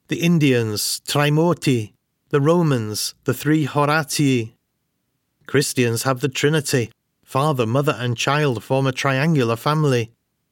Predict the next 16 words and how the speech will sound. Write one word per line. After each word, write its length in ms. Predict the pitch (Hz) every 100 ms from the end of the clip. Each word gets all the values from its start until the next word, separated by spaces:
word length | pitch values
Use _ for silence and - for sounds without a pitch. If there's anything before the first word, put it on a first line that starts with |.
| _ _ _ _ _ _ -
There 140 | 104
are 60 | 104
three 340 | - 131 147
kings 400 | - 170 175 135
in 120 | 123
the 80 | 123
sky, 640 | - - 131 156 143 120 - _ _
three 240 | - 151 170
priests 640 | - 160 170 143 - -
at 160 | 107 -
High 220 | 139 139
Mass, 540 | 139 139 117 - - _ _ _ -
three 240 | - 156
kingdoms 600 | 143 165 165 151 127 110
in 160 | 120 113
nature, 500 | 123 147 - 131 113